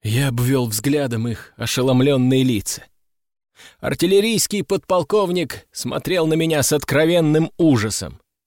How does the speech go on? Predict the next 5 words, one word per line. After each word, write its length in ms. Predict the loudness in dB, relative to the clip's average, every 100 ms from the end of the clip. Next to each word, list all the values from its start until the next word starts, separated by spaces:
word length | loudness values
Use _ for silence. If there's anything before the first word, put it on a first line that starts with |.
| _ _ -20 _
Сытин 600 | -4 0 0 2 2 0 -4 _ _
с 140 | -6
мрачным, 640 | -2 -2 -2 -4 -4 -4 -2
тяжелым 600 | -2 -2 0 0 0 0
недоверием. 800 | 0 2 2 2 0 -6 -14